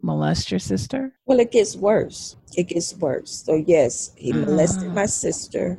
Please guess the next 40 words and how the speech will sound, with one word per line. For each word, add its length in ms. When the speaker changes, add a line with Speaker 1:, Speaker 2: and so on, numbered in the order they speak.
Speaker 2:
and 760
my 260
sister 960
would 180
not 420
come 240
back 240
over. 460
He 140
says, 300
"I 200
didn't 180
do 180
it. 100
I 80
don't 180
know 140
why 180
she's 360
lying 320
on 120
me." 260
So 600
by 200
this 360
time, 640
I'm, 400
I'm 140
pregnant 640
with 340
my 520
daughter 400
by 300
him. 320
Now, 300
that 280
pregnancy 540
didn't 280
happen 240
be-, 160